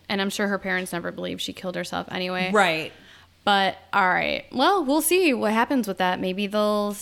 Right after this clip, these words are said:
Speaker 1: uh, reopen the investigation.
Speaker 2: Yeah, I'll keep an eye out.
Speaker 1: The, <laughs> this next movie, I'm so excited to watch. It's called Freaky, and it comes out November thirteenth.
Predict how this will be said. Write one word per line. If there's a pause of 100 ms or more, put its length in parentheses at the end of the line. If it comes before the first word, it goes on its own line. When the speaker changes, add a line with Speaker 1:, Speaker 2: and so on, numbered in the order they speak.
(140)
Speaker 1:
uh,
reopen
the
investigation. (180)
Speaker 2:
Yeah,
I'll
keep
an
eye
out. (720)
Speaker 1:
The, (200)
<laughs>
this
next
movie, (320)
I'm
so
excited (120)
to
watch. (220)
It's
called
Freaky,
and
it
comes
out
November
thirteenth.